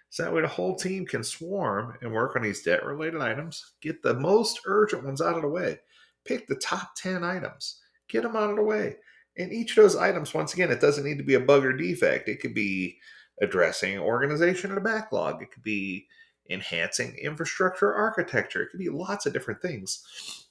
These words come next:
But we need to at least start with, we are going to dedicate an entire sprint, two full weeks with our entire team to addressing these debt concerns. And if we can get to that point,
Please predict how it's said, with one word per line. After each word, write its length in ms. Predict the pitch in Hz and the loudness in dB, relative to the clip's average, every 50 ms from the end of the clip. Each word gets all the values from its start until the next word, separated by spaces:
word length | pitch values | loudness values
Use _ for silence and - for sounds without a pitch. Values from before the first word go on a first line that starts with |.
| _ - | _ 0
But 120 | - 139 | 2 2
we 100 | 139 151 | 2 2
need 280 | 151 165 196 226 220 - | -2 -2 -2 -2 -2 0
to 120 | 180 170 | 0 0
at 160 | 123 - - | 0 2 2
least 260 | 139 151 151 139 - - | 2 0 0 -2 -4 -2
start 360 | - 135 127 131 120 - 87 | 0 0 0 0 0 -2 0
with, 200 | 90 87 87 - - _ _ _ _ _ _ _ _ _ - | 0 2 2 0 -2 _ _ _ _ _ _ _ _ _ -14
we 400 | - 117 123 156 180 190 196 185 | -10 -6 -4 -2 -2 -2 -2 -2
are 260 | - 120 131 131 123 | -2 0 0 -2 -2
going 380 | 113 120 120 117 113 110 107 107 | -2 -4 -4 -4 -6 -6 -8 -10
to 140 | - - 107 | -10 -10 -10
dedicate 720 | 98 - 113 104 104 104 - - - 101 101 95 - - | -4 0 2 2 2 0 -4 -4 -4 -4 -4 -4 -6 -8
an 80 | 95 90 | -10 -8
entire 640 | 90 92 92 - - - - 156 165 170 170 156 | -8 -10 -10 -12 -12 -10 -10 -8 -8 -6 -6 -6
sprint, 520 | - - 143 - 104 98 95 98 98 - - _ _ _ - | -6 -6 -4 -2 0 2 2 0 -2 -4 -12 _ _ _ -10
two 240 | - - 185 196 190 | -4 0 0 0 0
full 320 | - 180 175 170 147 117 | 2 4 4 4 4 4
weeks 440 | 107 104 104 104 - - - - - - | 2 0 0 -2 -6 -10 -12 -14 -14 -8
with 240 | 104 131 185 208 - | -2 0 0 2 2
our 140 | 180 175 175 | 0 -2 -4
entire 340 | 156 139 151 143 135 127 | -4 -4 -2 -2 -2 -2
team 240 | - - 107 98 98 104 _ - - - - - _ _ _ - | -4 -6 -6 -6 -8 -10 _ -20 -20 -20 -20 -20 _ _ _ -4
to 120 | - 113 | 0 0
addressing 880 | 101 92 - - - 135 139 135 135 - - 135 139 135 139 135 131 - - | 0 0 0 2 4 6 6 6 4 2 -2 -4 -4 -6 -8 -10 -12 -14 -12
these 520 | - 101 101 98 101 101 101 95 - - _ | -8 -4 -2 -2 0 -2 -2 -6 -10 -12 _
debt 260 | - - 87 - - - | -2 0 0 0 -2 -6
concerns. 640 | - 85 87 - - 78 - - - - - - - - - - - _ _ - | -12 -12 -10 -8 -10 -10 -10 -12 -12 -14 -14 -14 -14 -20 -20 -20 -20 _ _ -6
And 100 | - 113 | -2 -2
if 120 | 110 113 | -2 -2
we 140 | 151 202 233 | -2 -2 -2
can 120 | 214 220 175 | -2 -4 -4
get 160 | 151 143 - | -4 -4 -2
to 100 | - 85 | -2 0
that 280 | 95 143 185 185 - | 0 0 0 -2 -6
point, 340 | - - 92 85 80 78 - | -6 -6 -6 -4 -6 -6 -10